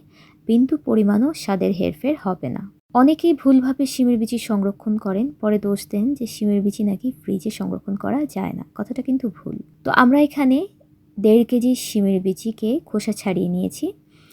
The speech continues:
সারা রাত ভিজিয়ে রাখলে খোসা ছাড়াতে খুব সুবিধা হয়। এই পর্যায়ে আগে থেকে ফুটিয়ে রাখা গরম পানিতে দুই টেবিল চামচ পরিমাণ চিনি অ্যাড করলাম। তারপরে শিমের বিচি সবটা ঢেলে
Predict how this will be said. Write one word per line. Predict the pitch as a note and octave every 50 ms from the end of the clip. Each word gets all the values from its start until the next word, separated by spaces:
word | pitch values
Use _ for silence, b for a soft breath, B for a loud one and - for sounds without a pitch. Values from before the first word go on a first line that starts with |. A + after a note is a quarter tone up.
| b b b b b
সারা | - - - C4 C4 C4+ D4 D#4+ D4+ B3+
রাত | A#3+ C4 C4+ - _ -
ভিজিয়ে | G#3+ G3+ G3+ G#3 G3+
রাখলে | F#3+ F#3 F#3 - - A#3 B3
খোসা | - - G#3 - - G3+
ছাড়াতে | - - G3+ G3+ G3+ - C4+ C4 - -
খুব | - F4 - - -
সুবিধা | - F#3 G3 - G3+ G3 G3
হয়। | G#3 B3 F4 - _ _ _ _ _ -
এই | A3 A3+ - -
পর্যায়ে | A3+ A#3+ G#3+ - B3+ B3+ D4+ E4+ - - -
আগে | G3 G3 G3 A3 A3 -
থেকে | B3+ - - C4 -
ফুটিয়ে | - A#3+ A3+ - - C#4 C#4 C4 C4
রাখা | B3+ - - C#4 C#4 C4+ - G#3
গরম | F#3+ F#3+ G#3+ A#3+ D4+ D#4 -
পানিতে | G#3 F#3 F#3 F#3 - - B3+ D#4 D#4+ A3+ -
দুই | A3+ B3 C4 -
টেবিল | C4+ A#3+ G3+ A3 G3+ -
চামচ | - F#3 F3+ F3 F3 - - -
পরিমাণ | - F3+ F#3 F#3 G3 A3 C#4+ F4 - _ -
চিনি | - G#3+ G#3 G#3+ A3 -
অ্যাড | - G3+ - - -
করলাম। | A3 A3 A3 B3 D#4 G4 _ _ _ b b b b b b b b b b b b b _ -
তারপরে | - A3+ A3+ A3+ - B3 B3+ C#4 F4+ A4+ B4 _ _ _ _ _ _ _
শিমের | - - - G#3 G3 F#3 F#3
বিচি | G3 - - B3
সবটা | - - A3 - - - F#4 F#4 -
ঢেলে | A3 G3 F3